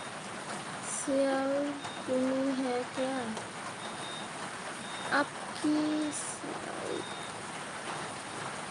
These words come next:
मैडम जी, आपका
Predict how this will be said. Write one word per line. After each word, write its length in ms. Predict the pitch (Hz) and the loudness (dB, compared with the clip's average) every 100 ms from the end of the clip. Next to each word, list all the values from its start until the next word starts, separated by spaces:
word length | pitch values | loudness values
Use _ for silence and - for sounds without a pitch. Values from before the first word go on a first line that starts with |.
| - - - - - - - - - - - - - - - - - - - - - - | -6 -4 -4 -4 -4 -4 -4 -4 -6 -6 -6 -6 -4 -4 -2 -4 -4 -4 -4 -4 -4 2
मैडम 460 | 269 277 269 285 285 | 6 8 8 8 8
जी, 180 | 285 285 | 8 6
आपका 720 | 269 - 277 277 277 285 294 | 4 2 4 6 8 6 4